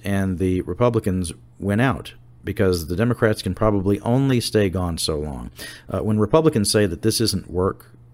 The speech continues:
that the Democrats are walking off the job, that is just flatly untrue. They're doing a lot of work to be on the road. Uh, you ever have to work on the road? You ever have to, uh, travel for work?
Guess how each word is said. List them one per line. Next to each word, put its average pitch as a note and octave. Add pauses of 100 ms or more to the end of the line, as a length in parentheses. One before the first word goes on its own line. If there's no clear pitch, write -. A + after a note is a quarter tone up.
that E2+
the F2
Democrats G2+
are E2 (240)
walking G2
off F#2
the F2
job, G2 (560)
that B2
is C3
just G2
flatly G2
untrue. D#2+ (300)
They're B2
doing C3
a G2
lot G#2+
of E2
work F2+
to E2+
be E2+
on D#2
the C#2+
road. C2 (220)
Uh, F2+
you A#2
ever A#2+
have B2
to A2+
work A#2
on A2
the G2+
road? A2 (600)
You A2+
ever A2
have A2+
to, G#2
uh, F#2+
travel A2+
for G2
work? G#2+